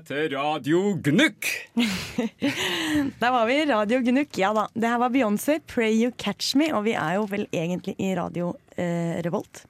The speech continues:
Speaker 2: med Nesten Helg. Men vi har fått besøk av Gnukk, så da ble det jo litt Radio Gnukk. Ja. <laughs> Eh,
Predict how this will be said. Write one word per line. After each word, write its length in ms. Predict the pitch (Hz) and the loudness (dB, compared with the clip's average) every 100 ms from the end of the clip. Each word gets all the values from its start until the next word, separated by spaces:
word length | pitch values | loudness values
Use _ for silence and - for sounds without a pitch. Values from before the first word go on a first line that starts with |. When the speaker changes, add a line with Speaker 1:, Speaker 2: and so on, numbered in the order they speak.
| _ | _
Speaker 2:
med 160 | 208 208 | -2 -2
Nesten 320 | 214 - 185 | -2 -2 0
Helg. 280 | 233 349 - - - - - - - | 0 -4 -14 -18 -18 -14 -14 -14 -2
Men 340 | 220 269 320 190 | 2 4 4 4
vi 120 | 208 | 2
har 100 | 247 | 2
fått 180 | - - | -4 -6
besøk 360 | 294 359 427 | 0 0 2
av 220 | - 254 226 | 2 2 4
Gnukk, 380 | 226 - - - - - - - | 2 2 -6 -10 -12 -18 -20 -14
så 100 | - | -4
da 100 | 208 | -2
ble 160 | 208 190 | 0 0
det 120 | 208 | 2
jo 20 | |
litt 180 | 269 - | 0 0
Radio 340 | 220 202 180 180 | 0 0 0 2
Gnukk. 360 | 269 427 - - _ - | 2 0 -10 -20 _ -10
Ja. 160 | - - - - _ 262 | -8 -8 -12 -18 _ 0
<laughs> 60 | 254 202 175 - - 233 - 339 330 302 247 202 - | 2 0 -2 -4 -4 -4 -2 -2 -2 -2 -4 -6 -4
Eh, 480 | 240 247 262 269 | 0 2 2 0